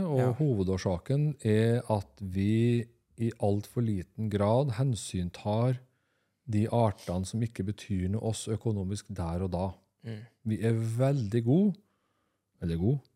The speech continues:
Speaker 1: på forvaltning av villaksen, på elg, altså på storvilt.
Speaker 2: Mm.
Speaker 1: Eh,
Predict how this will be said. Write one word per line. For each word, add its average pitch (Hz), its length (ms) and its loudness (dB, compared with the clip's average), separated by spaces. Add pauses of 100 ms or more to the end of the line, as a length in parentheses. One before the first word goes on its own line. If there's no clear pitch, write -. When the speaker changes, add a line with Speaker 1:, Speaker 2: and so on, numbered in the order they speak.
(140)
Speaker 1:
på 101 120 6 (1000)
forvaltning 98 460 2
av 95 240 2 (120)
villaksen, 104 600 -2 (340)
på 101 100 -6 (100)
elg, 123 360 2 (480)
altså 95 180 -4
på 98 120 -4
storvilt. 113 800 2 (140)
Speaker 2:
Mm. 117 160 -10 (560)
Speaker 1:
Eh, 92 680 -2